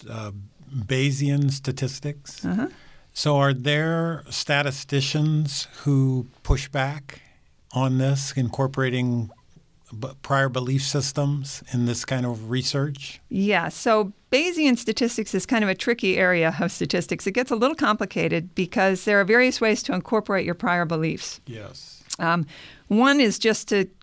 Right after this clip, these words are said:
Speaker 2: come up with a quantitative, "Do you believe this or not? And, and if so, what's your probability that it's real?"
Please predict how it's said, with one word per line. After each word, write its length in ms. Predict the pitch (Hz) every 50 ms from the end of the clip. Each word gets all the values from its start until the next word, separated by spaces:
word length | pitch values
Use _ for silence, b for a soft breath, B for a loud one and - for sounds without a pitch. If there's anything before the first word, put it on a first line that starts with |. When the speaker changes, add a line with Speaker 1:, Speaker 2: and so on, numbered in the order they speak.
| - _ _
Speaker 2:
come 160 | - 240 208 214
up 160 | 214 208 -
with 100 | 208 185
a 60 | 190
quantitative, 800 | - - 208 208 202 202 196 - 214 190 185 185 180 165 170 - - - - - - _ - -
"Do 80 | 220
you 80 | 226 214
believe 300 | 185 202 202 202 196 -
this 200 | 180 180 - -
or 80 | 180
not? 240 | 185 185 180 175 170
And, 180 | 170 160 160 - -
and 160 | 175 170 170
if 100 | 175 -
so, 340 | - - - 196 185 175 175
what's 320 | 170 175 185 180 - -
your 60 | 185
probability 600 | 170 - 196 160 151 151 180 175 175 165 160 160
that 140 | 143 156 -
it's 200 | 151 143 - -
real?" 220 | 165 - - -